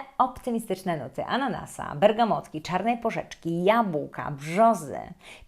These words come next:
Pięknie zbalansowane z nutami bogatymi, z paczulą, z jaśminem.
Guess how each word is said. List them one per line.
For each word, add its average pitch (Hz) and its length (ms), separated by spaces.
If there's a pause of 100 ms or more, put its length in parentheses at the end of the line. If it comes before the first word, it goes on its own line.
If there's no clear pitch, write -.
Pięknie 240 500
zbalansowane 156 800
z 160 80
nutami 135 320
bogatymi, 147 920
z - 140
paczulą, 147 1040 (340)
z 139 140
jaśminem. 143 880